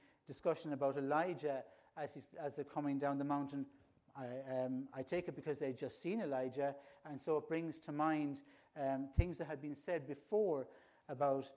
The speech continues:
Elijah. Because Elijah was to come first here to restore all things. What does this mean? Back in Matthew eleven, Jesus said,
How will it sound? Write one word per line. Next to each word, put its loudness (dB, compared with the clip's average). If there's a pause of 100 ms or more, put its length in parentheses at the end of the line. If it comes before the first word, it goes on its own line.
(160)
Elijah. 2 (720)
Because -2
Elijah 4
was -2
to -6 (180)
come -2
first 2
here 2
to -10
restore -2
all 2
things. -4
What 0
does -4
this -10
mean? -2 (500)
Back 4
in -2
Matthew 2
eleven, 2 (420)
Jesus -2
said, 2